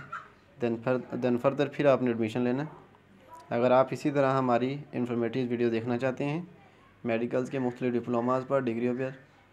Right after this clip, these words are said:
और इसी तरह हम hikmat के ऊपर, hikmat की degrees के हवाले से, hikmat की diplomas के हवाले से, इनकी पोस्ट ग्रेजुएशन के हवाले से, पीजीडी के हवाले से एक पूरी series लेके आ रहे हैं lectures की।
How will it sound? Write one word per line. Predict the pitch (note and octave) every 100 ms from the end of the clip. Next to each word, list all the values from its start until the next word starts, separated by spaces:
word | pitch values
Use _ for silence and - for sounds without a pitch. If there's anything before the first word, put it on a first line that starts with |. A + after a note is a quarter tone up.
| - -
और | A2
इसी | A#2+ D3+
तरह | C#3+ C#3+
हम | D3 C#3+ D3 - - - - - _ -
hikmat | B2 B2 C#3+ D3
के |
ऊपर, | C#3 C3 C#3+ C#3 - B2+
hikmat | A#2+ B2+ B2+
की | C3
degrees | B2+ A#2+ B2 C3+
के | C#3
हवाले | B2 B2 B2
से, | C3 B2+
hikmat | B2 B2+ A#2+
की | B2+ A#2+ A#2+ B2
diplomas | B2 - A#2 A#2+ C3
के | C3+
हवाले | B2 A#2+ A#2+
से, | B2 B2 - - - - - - - -
इनकी | A#2+ A#2+
पोस्ट | A2+ B2 B2+
ग्रेजुएशन | A#2+ A#2+ A#2+ C3+ C3+
के |
हवाले | C3 B2+ B2+
से, | B2 C3
पीजीडी | B2 A#2+ A#2 B2 C3+
के |
हवाले | B2+ A#2+ A#2+
से | A#2+ B2
एक | A#2+ B2+
पूरी | B2+ C#3+ C#3
series | B2+ B2
लेके | B2 A#2+ B2
आ | A#2+
रहे | A#2+ B2+
हैं | C#3+ - - - - - - - -
lectures | A#2 A2+ B2+ -
की। | C3